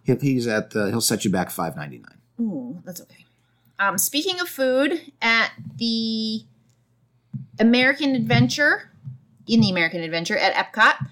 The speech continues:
Speaker 2: the Regal Eagle is set to open very shortly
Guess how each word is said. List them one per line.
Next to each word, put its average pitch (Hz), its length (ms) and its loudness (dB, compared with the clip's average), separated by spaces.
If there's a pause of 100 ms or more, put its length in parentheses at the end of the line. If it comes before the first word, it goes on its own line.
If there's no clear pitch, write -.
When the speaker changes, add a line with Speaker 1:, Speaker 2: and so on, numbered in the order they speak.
(120)
Speaker 2:
the 190 100 -4
Regal 226 360 2
Eagle 294 360 -2
is 196 240 -6
set - 200 -4
to 233 120 -4
open 208 320 -2
very 269 300 0
shortly 208 540 0